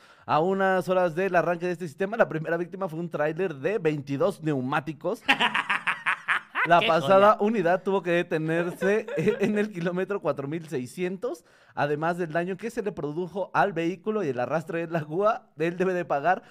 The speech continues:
Speaker 1: cincuenta a sesenta días de salario mínimo, es decir, unos ocho mil quinientos pesos,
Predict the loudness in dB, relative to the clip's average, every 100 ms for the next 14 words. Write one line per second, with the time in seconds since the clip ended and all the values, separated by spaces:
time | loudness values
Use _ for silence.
0 | -20 _ -8 -6 -2 0 0 -2 -4 -6
1 | -4 -4 -4 -4 -2 -4 -6 -6 -6 -6
2 | -6 -4 -4 -4 -4 -4 -6 -6 -6 -8
3 | -8 -8 -8 -6 -10 -10 -10 -10 -14